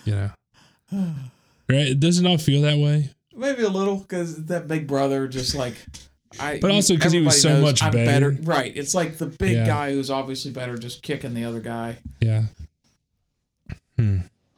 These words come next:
Speaker 1: All right.
Speaker 2: But it's
Speaker 1: Well,
Speaker 2: all in good fun.
Speaker 1: yeah, I might just stop watching it.
Speaker 2: But
Speaker 1: I said that about the
Speaker 2: the Monday
Speaker 1: Mountaineers,
Speaker 2: Night
Speaker 1: and then I
Speaker 2: Football,
Speaker 1: watched them
Speaker 2: like, the
Speaker 1: again.
Speaker 2: commentating's not bad. Like Louis Riddick.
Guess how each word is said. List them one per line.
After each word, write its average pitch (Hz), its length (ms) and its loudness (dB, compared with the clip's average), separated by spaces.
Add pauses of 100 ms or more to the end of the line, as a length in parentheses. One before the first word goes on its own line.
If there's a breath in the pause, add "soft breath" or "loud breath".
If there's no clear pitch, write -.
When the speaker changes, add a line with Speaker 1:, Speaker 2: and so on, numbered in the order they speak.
(260)
Speaker 1:
All 147 60 2
right. 127 240 2
Speaker 2:
But 214 140 0
it's 139 140 4
Speaker 1:
Well, 165 140 2
Speaker 2:
all 143 60 0
in 135 80 -4
good 113 120 -8
fun. - 260 -16 (380)
Speaker 1:
yeah, 139 260 2
I 135 100 2
might 151 200 4
just 123 140 4
stop 120 240 0
watching 113 360 2
it. 110 100 -2
Speaker 2:
But 185 100 0
Speaker 1:
I 165 60 4
said 175 200 4
that 156 160 4
about 139 200 2
the 127 80 0
Speaker 2:
the 123 80 4
Monday 156 300 4
Speaker 1:
Mountaineers, 165 40 4
Speaker 2:
Night 160 160 4
Speaker 1:
and 170 80 2
then 175 60 4
I 185 40 4
Speaker 2:
Football, 190 140 4
Speaker 1:
watched 196 240 4
them 202 100 4
Speaker 2:
like, 202 80 2
the 208 120 4
Speaker 1:
again. 214 40 4
Speaker 2:
commentating's 196 800 -2
not 208 200 -10
bad. 120 280 -10
Like 139 200 -8
Louis 180 260 -6
Riddick. 165 320 -8